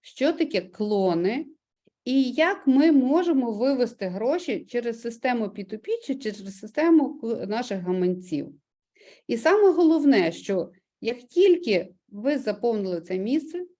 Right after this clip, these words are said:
ви знову стаєте під своїх людей і знову йдете ще по одному колу. Математичний алгоритм тут постійно спрацьовує. І таким чином, е, зайшовши сюди з невеличких грошей, сто п'ятдесят гривень ми рахували,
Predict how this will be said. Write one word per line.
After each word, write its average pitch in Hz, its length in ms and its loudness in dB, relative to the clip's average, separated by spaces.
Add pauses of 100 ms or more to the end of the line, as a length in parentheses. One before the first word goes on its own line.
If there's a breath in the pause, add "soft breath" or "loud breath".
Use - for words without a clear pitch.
(400)
ви 214 300 0
знову 240 380 -2
стаєте 196 420 -6
під 175 200 -8
своїх 165 340 -8
людей 202 500 -2 (280)
і 277 100 -2
знову 381 360 2
йдете 254 360 0
ще 214 180 -8
по 208 160 -6
одному 185 420 -2
колу. 165 360 -2
Математичний 190 720 -4
алгоритм 214 540 -2
тут 233 220 -8
постійно 185 400 -6
спрацьовує. 170 800 -6 (500 soft breath)
І 214 120 -6
таким 220 300 -2
чином, 392 420 2 (600)
е, 202 180 -2
зайшовши 220 840 -2
сюди 214 640 -4 (320)
з 175 180 -8
невеличких 233 680 0
грошей, 214 380 -2
сто 226 280 -4
п'ятдесят 175 480 -4
гривень 170 480 -2
ми 262 80 -4
рахували, 349 520 -2